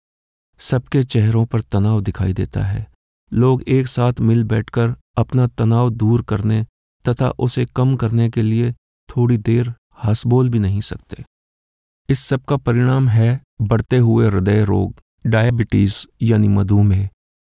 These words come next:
और उच्च रक्तचाप। हमारी पूरी जिंदगी बनावटी हो गई है। हम हंसना भूल गए हैं,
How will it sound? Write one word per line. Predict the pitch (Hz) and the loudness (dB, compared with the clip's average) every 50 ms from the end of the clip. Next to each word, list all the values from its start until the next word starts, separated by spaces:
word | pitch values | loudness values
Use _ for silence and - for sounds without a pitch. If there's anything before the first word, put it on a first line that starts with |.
| _ _ - | _ _ 0
और | 131 135 135 - - - | 0 0 0 -2 -2 -2
उच्च | 151 139 - - 147 | -4 -2 -2 -4 -2
रक्तचाप। | 131 120 110 - - _ - - - - - - - - - _ _ _ _ _ _ _ _ _ _ _ _ _ _ _ _ _ _ _ _ _ - | -2 -2 -4 -4 -8 _ -6 -6 -6 -6 -8 -10 -14 -20 -20 _ _ _ _ _ _ _ _ _ _ _ _ _ _ _ _ _ _ _ _ _ -4
हमारी | - 131 131 147 156 160 | 0 2 2 4 2 0
पूरी | 156 - - 139 143 151 151 | -2 -2 -2 -2 0 2 2
जिंदगी | 117 104 110 113 120 123 127 123 117 | 2 4 4 4 4 4 2 0 0
बनावटी | 98 98 101 101 98 101 101 104 113 104 | 0 2 2 2 2 0 0 0 0 -2
हो | 95 101 101 98 | 0 0 0 0
गई | 98 104 101 101 | 0 0 0 0
है। | 101 98 101 98 104 107 - _ _ _ _ _ _ _ _ _ _ _ _ _ _ _ _ _ _ _ _ _ _ _ _ - | 0 0 -2 -4 -6 -8 -10 _ _ _ _ _ _ _ _ _ _ _ _ _ _ _ _ _ _ _ _ _ _ _ _ -2
हम | 123 120 113 101 | 2 2 4 4
हंसना | 98 104 104 - - 120 120 117 | 4 2 0 0 0 0 2 2
भूल | 104 95 - - 113 117 120 120 120 | 0 0 -2 -2 0 0 0 0 0
गए | 107 98 95 95 | 0 0 0 0
हैं, | 95 98 101 98 - | 0 0 -2 -4 -6